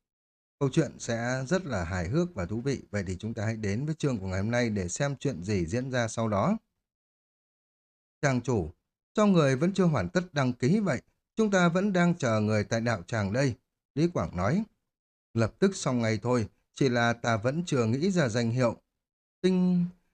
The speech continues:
danh hiệu của túc chủ là thần ma đạo tổ," âm thanh của hệ thống vang lên. "Thần ma đạo tổ?" Giang Thái Huyền ngây người ra, cái danh xưng trâu bò chó ngựa này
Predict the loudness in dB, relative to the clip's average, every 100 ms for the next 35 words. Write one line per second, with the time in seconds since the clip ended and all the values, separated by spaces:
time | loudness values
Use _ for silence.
0 | _ 2 4 6 4 0 0 0 2 -2
1 | 0 2 2 -2 -4 0 0 0 -2 0
2 | 0 0 0 -2 -2 0 0 -2 -10 _
3 | _ 0 2 2 0 0 -2 -2 -4 -4
4 | -2 -2 0 0 0 0 -4 _ _ _
5 | _ _ _ _ 2 2 2 2 0 0
6 | 0 2 0 -4 _ _ _ _ 2 2
7 | 4 4 4 2 0 0 2 0 -2 -2
8 | -2 -4 _ _ _ 0 4 4 4 2
9 | 2 0 0 2 0 0 -2 0 0 0
10 | 0 0